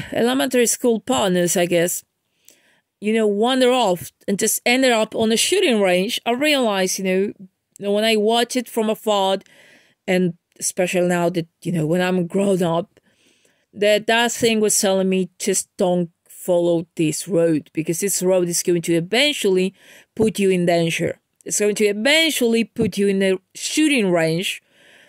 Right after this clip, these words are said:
that you should not be in there." And I don't know how the hell we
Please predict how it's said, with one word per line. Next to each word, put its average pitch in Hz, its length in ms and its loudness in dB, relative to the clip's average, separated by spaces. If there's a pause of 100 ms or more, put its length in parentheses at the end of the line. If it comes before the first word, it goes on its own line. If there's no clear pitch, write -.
(420)
that 208 200 0
you 262 120 2
should 262 280 2
not 262 380 0
be 196 260 2
in 170 100 2
there." 165 380 2 (960)
And 208 140 -2
I 247 120 0
don't 285 140 0
know 254 120 2
how 240 300 0
the 247 160 0
hell 220 380 2
we 208 200 -2